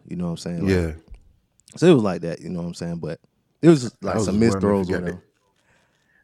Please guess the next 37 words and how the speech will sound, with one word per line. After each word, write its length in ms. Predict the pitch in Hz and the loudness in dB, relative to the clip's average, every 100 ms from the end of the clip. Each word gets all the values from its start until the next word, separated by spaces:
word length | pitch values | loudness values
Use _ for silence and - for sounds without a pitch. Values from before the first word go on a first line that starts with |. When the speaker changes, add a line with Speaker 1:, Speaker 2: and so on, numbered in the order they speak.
| _ _ _ - | _ _ _ -4
Speaker 1:
Wonder 200 | 107 101 | 0 0
if 100 | 98 | 0
I 40 | |
Speaker 2:
I 20 | |
Speaker 1:
got 160 | 92 104 | 0 0
Speaker 2:
was 100 | 98 | 0
just 140 | 98 | -2
wondering 320 | 92 95 92 95 | -2 -4 -2 -4
if 100 | 90 | -2
you 60 | |
got 200 | 98 92 | -2 -2
the 200 | - - | -4 -6
inside 500 | 101 95 104 101 101 | -6 -2 0 2 2
scoop 380 | 98 - 127 92 | 0 4 4 4
of 60 | 98 | 2
what 180 | 110 | 2
they 100 | 107 117 | 4 6
don't 260 | 113 110 | 6 6
tell 340 | 101 135 120 101 | 4 4 4 2
E 200 | 101 95 | -2 -2
S 120 | 95 | -2
P 160 | - 101 | 2 4
N 200 | 92 87 | 4 2
reporters 560 | 87 - 104 95 85 | -2 0 2 2 -4
and 160 | 87 82 | -8 -8
shit. 380 | - 98 82 - _ _ _ _ - - _ | -6 -4 -6 -10 _ _ _ _ -20 -20 _
Speaker 1:
Nah, 460 | 90 110 196 285 202 | -6 -2 -2 -2 -4
I 40 | |
mean, 400 | 233 240 233 233 - - - - - | 0 2 2 0 -4 -16 -12 -10 0
and, 140 | 190 | 2
like, 240 | 233 247 - - - - - _ _ _ _ _ _ _ _ _ _ - | 4 2 -2 -10 -20 -20 -20 _ _ _ _ _ _ _ _ _ _ -2
<sighs> 20 | - - - - | 0 0 -4 -4
like, 200 | 147 151 | -2 0
playing 340 | - 170 185 | 0 0 0
sports 340 | 170 165 170 - | 0 4 4 4
and 120 | 117 | -2
being 440 | 107 127 120 110 | 0 0 0 -2